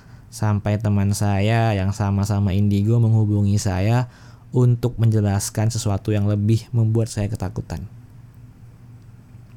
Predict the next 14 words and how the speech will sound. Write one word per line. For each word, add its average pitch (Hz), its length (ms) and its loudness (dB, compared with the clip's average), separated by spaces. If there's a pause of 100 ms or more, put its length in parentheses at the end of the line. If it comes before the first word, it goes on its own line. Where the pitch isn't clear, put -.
(2500)
Sekian. 101 560 -4 (1120)
Semoga 110 800 0 (640)
cerita 120 400 0
saya 104 320 0
ini 107 400 2
cukup 107 400 -4
menarik 104 400 0
dan 101 400 -2 (560)
bisa 113 240 2
diangkat 107 400 0
di 104 160 -4
cerita 101 640 -2 (1900)
Nightmare 104 640 0
Side 104 320 -2